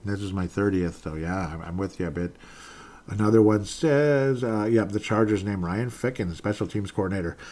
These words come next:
And I made an inaccurate statement in terms of, like, we just had him. No, well, yeah, we had him as special teams coordinator for a year.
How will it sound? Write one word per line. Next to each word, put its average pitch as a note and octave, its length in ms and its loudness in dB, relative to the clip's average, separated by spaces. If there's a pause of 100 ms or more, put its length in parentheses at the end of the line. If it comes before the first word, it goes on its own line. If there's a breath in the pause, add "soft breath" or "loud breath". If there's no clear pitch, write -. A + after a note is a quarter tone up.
(200 loud breath)
And B2+ 300 2
I D3 120 2
made F#3 180 6
an C3+ 100 2
inaccurate C3+ 500 6
statement C3 340 4
in G2 60 0
terms A2+ 280 2
of, G#2 100 4
like, G#2 160 0
we G2+ 100 4
just G#2+ 280 2
had G#2+ 220 0
him. F2 280 -4 (140)
No, B2+ 260 0
well, C3 200 6
yeah, A2 200 4
we A#2 140 6
had C#3+ 180 4
him B2+ 100 0
as A#2+ 240 0
special C3 340 0
teams C3+ 440 2
coordinator F2+ 440 -2
for E2+ 200 -4
a E2+ 40 -2
year. D#2+ 300 -2